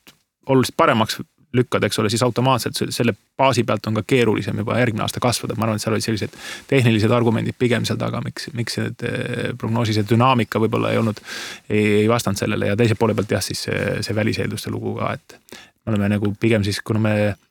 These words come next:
Euroopa Keskpanga süsteemis teeme koos teiste keskpankadega neid prognoose, siis me, siis väga palju sõltume tegelikult, noh, me ei ole, me ei saa ise ütelda, et kui palju Soome majandus tavaliselt kasvab, vaid me,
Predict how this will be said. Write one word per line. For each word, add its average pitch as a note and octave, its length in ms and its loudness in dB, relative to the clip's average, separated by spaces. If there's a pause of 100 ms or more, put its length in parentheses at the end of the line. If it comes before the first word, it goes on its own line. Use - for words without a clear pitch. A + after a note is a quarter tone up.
(300)
Euroopa G#2+ 920 2
Keskpanga G#2+ 600 0 (100)
süsteemis G#2+ 480 0
teeme G#2+ 240 2 (480)
koos A#2 160 0
teiste A#2+ 240 2
keskpankadega F#2+ 560 -2
neid F2 120 -6
prognoose, A2 500 -2
siis G2 120 -8
me, A2 140 -6 (300)
siis - 100 -20
väga A2+ 160 4
palju A2 220 4
sõltume G#2 340 2
tegelikult, G#2+ 400 -2 (160)
noh, G2 160 -6
me A2+ 80 2
ei A2 60 2
ole, G#2 100 2 (480)
me C3 80 2
ei B2 60 6
saa C3+ 100 6
ise C3 160 4
ütelda, A2 240 2
et - 80 -10
kui A2 80 0
palju G#2+ 160 2
Soome A2 240 2
majandus G#2 240 0
tavaliselt G#2+ 400 -4
kasvab, G#2+ 300 -4
vaid G#2 100 -8
me, G#2+ 160 -2